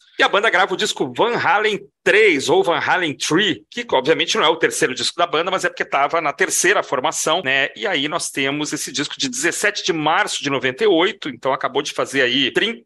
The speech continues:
vinte e cinco anos, né? Acabou sendo o penúltimo disco da banda e que provocou um hiato enorme, assim, até a banda voltar depois, é, com o vocalista original pra gravar o seu último disco.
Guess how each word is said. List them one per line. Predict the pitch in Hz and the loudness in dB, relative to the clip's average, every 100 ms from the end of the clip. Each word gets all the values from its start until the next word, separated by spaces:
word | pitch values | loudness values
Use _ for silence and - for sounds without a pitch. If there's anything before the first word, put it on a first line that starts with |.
| - | -8
vinte | 160 240 - | -4 -2 -2
e | 170 | -2
cinco | - - 190 165 143 | -2 -2 -2 0 2
anos, | 202 233 - - - _ - | 2 0 -2 -2 -8 _ -6
né? | 120 151 180 | -2 0 -2
Acabou | 143 156 196 | -2 0 0
sendo | 208 185 | 0 0
o | |
penúltimo | 180 226 196 233 269 - 185 | 0 0 2 2 0 -2 -4
disco | 139 139 - | -4 -4 -2
da | 123 | -2
banda | 123 156 190 202 | 0 0 0 -2
e | 214 | -6
que | - | -6
provocou | 240 196 - 208 | -2 -2 -2 -4
um | 226 | -2
hiato | 170 170 180 - | 2 2 2 -2
enorme, | 233 175 180 214 214 139 | 0 2 4 6 4 0
assim, | 113 - 151 | -6 -6 -4
até | 127 - 175 | -4 -2 -2
a | |
banda | 180 165 | 0 -2
voltar | 147 151 - 147 | 0 -2 0 0
depois, | 139 - 131 139 151 - | 0 -4 0 0 0 0
é, | 131 | 0
com | 123 147 | 0 -2
o | |
vocalista | 127 151 135 139 151 | -4 -2 -2 -2 -2
original | 135 135 175 143 151 160 | -2 0 0 2 2 0
pra | 139 | -2
gravar | 143 135 | -2 0
o | 151 | 0
seu | - 165 | 0 0
último | 147 156 190 | 0 -4 -4
disco. | 196 123 120 - - | -4 -2 -2 -2 -6